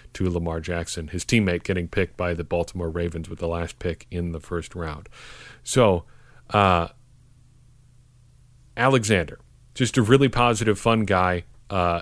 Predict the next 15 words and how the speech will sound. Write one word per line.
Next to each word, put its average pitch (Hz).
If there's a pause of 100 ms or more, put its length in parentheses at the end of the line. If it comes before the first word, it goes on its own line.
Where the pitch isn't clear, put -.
and 104
fun 123
to 110
see 110
all 101
the 95
stuff -
going 98
on 92
just 107
around 92
him 92
as 90
a 90
person. -